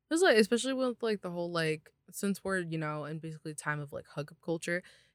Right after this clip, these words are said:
it's so weird because there'll be guys on Tinder or Bumble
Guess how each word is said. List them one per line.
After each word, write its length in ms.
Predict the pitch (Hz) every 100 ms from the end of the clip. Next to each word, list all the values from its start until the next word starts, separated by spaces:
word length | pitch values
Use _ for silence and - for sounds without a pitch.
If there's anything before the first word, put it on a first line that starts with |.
| _
it's 220 | - 185 -
so 440 | - 175 175 180
weird 440 | 180 160 160 156
because 400 | 151 165 170 165 165
there'll 260 | 170 196
be 140 | 247 277
guys 460 | 185 170 160 160 -
on 380 | 156 160 165 165 160 -
Tinder 500 | - 165 160 156 147
or 40 | 160
Bumble 520 | 160 151 151 147 160